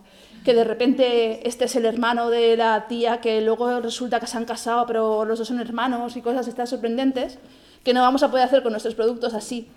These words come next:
de esta forma literal, pero que sí podemos encontrar el punto de wow de esa historia para que la gente conecte con nosotros. Tienen que ser emotivas, nos tienen que llegar de alguna manera al corazón,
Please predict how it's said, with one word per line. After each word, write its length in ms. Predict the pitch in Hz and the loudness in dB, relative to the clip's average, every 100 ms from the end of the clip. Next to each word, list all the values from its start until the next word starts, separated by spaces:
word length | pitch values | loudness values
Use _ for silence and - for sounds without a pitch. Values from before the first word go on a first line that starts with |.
| - | -10
de 60 | |
esta 160 | 208 240 | -4 -2
forma 480 | 240 233 220 - - _ _ | -2 -4 -4 -8 -20 _ _
literal, 540 | 247 254 247 262 294 - | -8 0 2 2 2 0
pero 180 | 254 | 2
que 120 | 226 240 | 2 0
sí 100 | 277 | 2
podemos 300 | 277 294 302 | 4 4 2
encontrar 580 | 277 254 233 240 262 285 | 0 0 2 4 4 4
el 160 | 240 | -2
punto 640 | 233 269 269 285 294 - - _ - - _ _ - | 0 2 6 6 6 2 -16 _ -20 -20 _ _ 0
de 160 | 226 | 4
wow 380 | 226 262 226 - | 8 8 6 0
de 100 | 233 | -4
esa 340 | 233 254 226 220 | -2 0 2 2
historia 520 | 220 - 254 269 349 - | 2 0 2 0 -2 -2
para 200 | 226 214 | 0 0
que 200 | 226 214 | 0 0
la 100 | 208 | 0
gente 300 | 233 220 247 | -2 -2 0
conecte 320 | 233 202 208 | -2 -4 -6
con 160 | 208 202 | -6 -6
nosotros. 500 | 190 196 - 185 - _ _ _ _ _ _ - - _ - - - | -8 -12 -14 -18 -20 _ _ _ _ _ _ -20 -20 _ -20 -16 -6
Tienen 220 | 330 277 | -4 -2
que 80 | 269 | 2
ser 240 | 262 233 | 4 4
emotivas, 540 | 240 254 269 302 311 320 | 0 0 2 2 2 0
nos 100 | 262 | -4
tienen 240 | 247 247 | -4 -2
que 80 | 240 | 2
llegar 300 | 220 220 226 | 2 2 2
de 60 | |
alguna 200 | 226 226 | 2 0
manera 480 | 226 233 262 214 214 - | -2 0 2 0 -2 -4
al 140 | 233 | -2
corazón, 440 | 226 214 220 285 | 0 -2 -2 -4